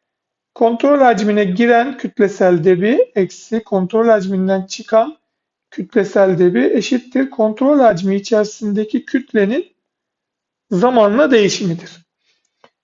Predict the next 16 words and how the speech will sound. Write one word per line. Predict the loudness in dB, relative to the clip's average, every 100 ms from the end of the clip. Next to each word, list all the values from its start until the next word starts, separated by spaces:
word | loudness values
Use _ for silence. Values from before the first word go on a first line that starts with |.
| _
Burada, | 0 2 4 2 2 -2 0
e, | 2 2 -2 -4
çıkan | -10 -2 0 2 2
bir | 0 -2 _ _ _
kütlesel | -8 -2 0 0 2 2 4
debi | 2 2 0 -4 _ _ _ _ _ _ _
yok. | 0 4 4 2 -2 -14 _ _ _ _ _ -6
Kontrol | -4 0 4
hacminin | 4 2 -2 -4 -4
içerisinde | -4 0 -2 -2 -4
sadece | 0 0 0
giriş | -2 -2 -2 -2 -2
var, | 2 2 0 -8 _ _ _ _ _ _ _ _ _
e, | -2 -2
çıkış | -2 -6 -2 -2 -2 -2
yok. | 0 -2 -4